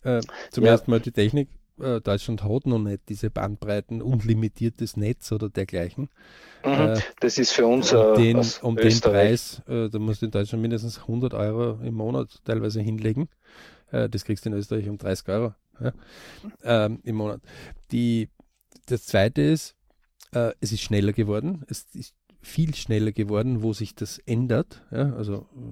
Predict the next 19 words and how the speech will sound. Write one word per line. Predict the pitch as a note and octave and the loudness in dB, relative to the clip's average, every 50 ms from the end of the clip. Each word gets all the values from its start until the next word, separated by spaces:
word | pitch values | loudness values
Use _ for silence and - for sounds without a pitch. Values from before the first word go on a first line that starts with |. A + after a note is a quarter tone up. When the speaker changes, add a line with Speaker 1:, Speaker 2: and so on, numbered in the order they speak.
| G#2+ - _ - | -16 -18 _ -14
Speaker 1:
ich | A#2+ A2 | -12 -12
hab | G#2 - - - | -12 -12 -14 -18
gefragt, | - - G2 G2 - _ - | -10 -8 -8 -8 -6 _ 2
Speaker 2:
Ja. | A2+ A2 G#2+ | 4 4 4
Speaker 1:
du, | G#2 | 2
Facebook, | - - G2+ A#2 - - - C3+ - - | 0 -2 -2 -2 -2 -2 -2 -2 -2 -2
sagt | - G2 F2+ _ - | -6 -12 -12 _ -8
der, | F#2 F2+ | -10 -8
Facebook | - - F#2 G2 - - - G2 F#2+ - - | -8 -8 -8 -8 -8 -10 -8 -10 -8 -8 -8
ist, | F#2+ F#2 F#2 - - - - - | -8 -8 -8 -10 -12 -16 -14 -10
äh, | - - | -10 -10
für | - - G2+ F#2 | -8 -8 -8 -6
alle, | F2+ G2 G#2+ G#2+ | -4 -4 -4 -4
die | G#2+ F#2+ | -4 -8
zweitausend | - - - F#2 F2+ - F2+ F2+ F#2 G#2 A#2 G#2+ G2 | -8 -8 -8 -6 -6 -4 -6 -6 -4 -4 -4 -6 -6
oder | F#2+ F#2 G2 F#2 | -6 -6 -8 -8
später | - - G2 G2 - A2 | -8 -6 -6 -6 -6 -6
geboren | - - G2+ - G2+ G2 G2 G2+ | -8 -10 -10 -8 -8 -8 -6 -6
sind, | - - G2 G2 F#2 - - | -6 -6 -8 -8 -8 -12 -16